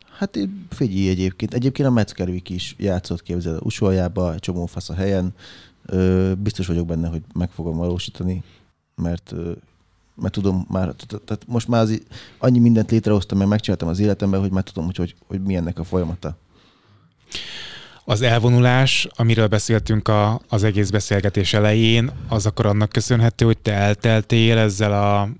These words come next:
Speaker 2: ezzel a felszínességgel,
Speaker 1: Mhm.
Speaker 2: azzal, hogy akkor, ö, hogy akkor neked mindig meg kell felelni mindenkinek, és ebből ki akartál törni, és el akartál vonulni?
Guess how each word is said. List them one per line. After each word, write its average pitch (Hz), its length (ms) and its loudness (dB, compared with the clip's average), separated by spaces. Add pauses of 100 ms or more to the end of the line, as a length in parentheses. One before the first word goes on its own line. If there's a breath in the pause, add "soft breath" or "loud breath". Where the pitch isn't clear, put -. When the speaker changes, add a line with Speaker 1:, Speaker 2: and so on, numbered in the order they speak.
(140)
Speaker 2:
ezzel 98 320 -2
a 98 360 0 (260)
felszínességgel, 110 1400 2
Speaker 1:
Mhm. 127 300 2 (120)
Speaker 2:
azzal, 104 420 2
hogy 101 180 2
akkor, 98 380 0
ö, 101 280 2
hogy 107 120 2
akkor 101 280 0
neked 101 420 0
mindig 107 240 2
meg 101 140 0
kell 101 140 -2
felelni 98 360 0
mindenkinek, 110 720 0
és 107 120 -2
ebből 101 200 0
ki - 160 -2
akartál 95 480 -2
törni, 107 440 2
és 110 140 2
el 101 60 0
akartál 104 380 0
vonulni? 95 560 0